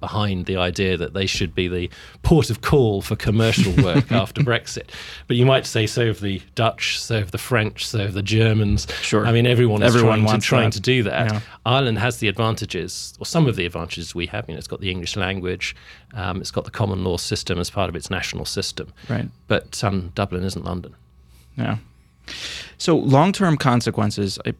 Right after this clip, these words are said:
Speaker 2: kn-, I know this is incredibly difficult to get
Speaker 1: Mm.
Speaker 2: into, um, but assuming a negotiated middle road kind of Brexit and people come to their senses,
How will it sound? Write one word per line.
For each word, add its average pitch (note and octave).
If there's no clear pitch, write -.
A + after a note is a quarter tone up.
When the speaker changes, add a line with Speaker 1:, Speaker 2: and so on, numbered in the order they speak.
Speaker 2:
kn-, A#2
I A#2+
know A2+
this G#2
is G#2+
incredibly G#2
difficult G2+
to -
get G#2
Speaker 1:
Mm. A2+
Speaker 2:
into, G#2
um, G#2+
but A#2+
assuming C#3
a A2
negotiated G#2+
middle G#2
road G2+
kind A2
of G#2+
Brexit -
and G#2+
people A2
come G#2+
to G#2+
their G#2+
senses, -